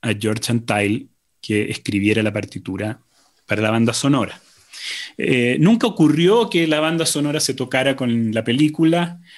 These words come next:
Algunos dicen que esto tenía que ver con que no se pudo realizar esa, todavía esa sincronización, faltaba la tecnología. Y otros dicen que simplemente no se llevaron bien el director de la película con el compositor.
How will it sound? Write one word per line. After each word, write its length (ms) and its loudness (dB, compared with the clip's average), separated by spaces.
Algunos 460 2
dicen 380 0
que 220 -8
esto 260 -14
tenía 300 -6
que 100 -2
ver 260 0
con 180 2
que 100 0
no 160 4
se 160 -2
pudo 680 2
realizar 600 0
esa, 240 -2
todavía 440 2
esa 140 -4
sincronización, 920 0
faltaba 420 -2
la 80 -2
tecnología. 800 -2
Y 140 2
otros 240 2
dicen 260 2
que 80 0
simplemente 580 2
no 80 2
se 160 0
llevaron 460 0
bien 420 -2
el 60 -10
director 460 -6
de 80 -2
la 80 -4
película 420 -2
con 120 -2
el 100 -8
compositor. 680 -2